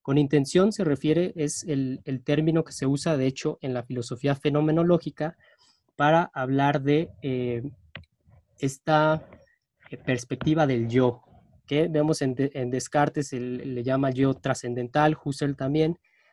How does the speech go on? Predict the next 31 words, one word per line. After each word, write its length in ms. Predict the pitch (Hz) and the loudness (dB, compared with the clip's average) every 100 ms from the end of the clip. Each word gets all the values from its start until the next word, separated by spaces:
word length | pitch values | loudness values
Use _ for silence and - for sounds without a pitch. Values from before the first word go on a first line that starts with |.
| _ | _
pero 160 | 143 143 | 2 4
intención 440 | 139 147 143 180 | 6 4 4 2
quiere 180 | 180 185 | 4 2
decir 280 | 156 165 180 | 4 0 0
que 140 | 156 | 2
hay, 240 | 147 160 - _ | 2 2 -2 _
eh, 300 | - 135 139 - _ 160 | -6 -6 -6 -12 _ -4
un, 200 | 151 160 | -4 -2
un 240 | 156 151 | 0 0
agente 480 | 147 - 147 143 120 | 2 2 2 2 -6
como 240 | 123 117 | -6 -2
ahí 300 | 117 120 120 _ _ | 0 0 -2 _ _
viendo. 420 | 127 123 113 - _ _ - - _ _ _ _ _ _ _ - | -4 -2 -4 -8 _ _ -10 -10 _ _ _ _ _ _ _ -2
Dice, 340 | 156 170 220 | 0 2 0
fíjense, 600 | - 202 180 156 170 202 - _ - - | 0 4 4 4 0 -2 -6 _ -16 0
que 180 | 160 170 | 0 2
la 140 | 147 | 0
música 380 | 151 165 175 151 | 0 0 -2 -2
entonces 420 | 127 143 123 123 | 0 0 0 -8
sí 280 | - - 170 | -8 2 2
expresa 640 | 175 - 165 165 180 160 | 2 -4 0 0 2 2
algo, 380 | 160 165 190 254 _ _ _ _ | 2 2 -2 -4 _ _ _ _
aunque 320 | 139 120 127 | -6 -4 0
no 200 | 123 143 | 4 6
haya, 440 | 156 156 160 165 _ | 6 4 2 0 _
eh, 260 | - 123 120 | -8 -8 -6
intención, 720 | 160 131 131 123 - 156 208 | -4 -4 -2 -6 0 2 2
podemos 360 | 208 147 160 139 | 0 0 0 0
decir, 300 | 127 143 143 | -2 -2 -2
esa 260 | 143 160 143 | -4 -6 -6
pieza, 480 | 143 139 - 151 | -2 -2 -2 -6